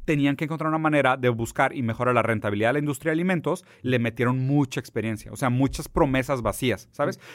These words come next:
Speaker 1: Y perdieron realmente para mí lo que era importante, que, el, a ver, hay un placer muy grande en comer, es verdad. Ese placer no está en el marketing.
Speaker 2: Claro.
Speaker 1: Ese placer tiene que estar en el producto.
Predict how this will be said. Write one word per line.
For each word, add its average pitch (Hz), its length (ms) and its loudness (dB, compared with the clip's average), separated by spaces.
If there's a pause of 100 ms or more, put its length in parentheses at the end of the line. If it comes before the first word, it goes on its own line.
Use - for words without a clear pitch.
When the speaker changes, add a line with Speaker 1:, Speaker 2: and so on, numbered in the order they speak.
(120)
Speaker 1:
Y 165 100 0
perdieron 170 500 2
realmente 185 380 -2
para 160 160 0
mí 147 80 2
lo 156 100 2
que - 80 -4
era 117 60 2
importante, 147 500 -4
que, 110 120 -4
el, 95 120 -6
a 113 60 -2
ver, 107 180 -2 (200)
hay 139 180 0
un 262 80 0
placer 180 280 -2
muy 165 160 -2
grande 143 280 2
en 110 80 -4
comer, 143 420 -2 (100)
es 110 140 -4
verdad. 135 340 2 (280)
Ese 143 240 -2
placer 170 260 -2
no 175 80 0
está 185 160 -4
en 202 80 -2
el 185 80 -2
marketing. 117 420 -4 (240)
Speaker 2:
Claro. - 140 -8
Speaker 1:
Ese 160 140 -4
placer 175 260 -2
tiene 180 220 -2
que 160 60 -10
estar 160 140 0
en 185 80 0
el 175 120 -2
producto. 113 440 2